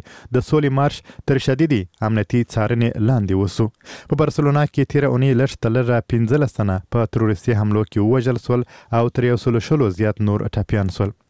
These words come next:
ویل کیږي چې د شپږو زخمیانو روغتیايي حالت لا هم نازک دی. په بارسلونا کې د وروستیو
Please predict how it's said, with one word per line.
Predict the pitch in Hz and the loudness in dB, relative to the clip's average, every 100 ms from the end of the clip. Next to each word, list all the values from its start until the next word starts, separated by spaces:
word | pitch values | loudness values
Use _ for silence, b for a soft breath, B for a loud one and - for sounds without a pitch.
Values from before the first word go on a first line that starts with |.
| _ | _
ویل | 107 104 - | 0 0 0
کیږي | 139 131 - | 0 0 0
چې | 135 B B - | -2 B B -4
د | 127 | -2
شپږو | - - 151 135 101 95 | -2 -2 0 0 -2 -2
زخمیانو | 101 - 110 139 156 147 B B 123 | -4 -2 0 2 2 0 B B -2
روغتیايي | 131 - 135 143 123 | -2 0 2 2 2
حالت | 110 113 - 101 | 0 -2 0 0
لا | 101 95 | 2 0
هم | 98 | 0
نازک | 98 87 95 95 | -2 -2 -4 -2
دی. | 101 - B - | -4 -6 B -6
په | 135 | 0
بارسلونا | 139 - 135 131 139 | 0 0 -2 0 -2
کې | - 135 | 0 0
د | 123 | 2
وروستیو | 120 - 131 131 | 0 -2 0 0